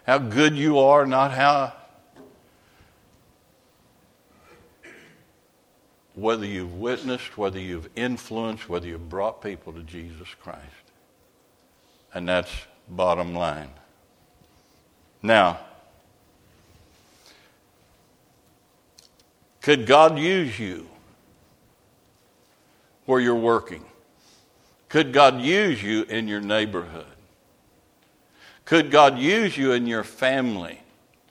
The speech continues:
and in your friends? Yes, he can.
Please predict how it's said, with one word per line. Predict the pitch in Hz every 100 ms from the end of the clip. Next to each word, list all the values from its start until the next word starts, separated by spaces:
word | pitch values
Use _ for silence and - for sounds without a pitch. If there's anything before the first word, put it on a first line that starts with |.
| _ _ _ _ _ -
and | 123 123
in | 113
your | 104 95
friends? | - 120 107 85 87 - _ _ _ _ _ _ _ _ _ _ _ _ -
Yes, | 160 254 233
he | 139 110
can. | - 80 107 202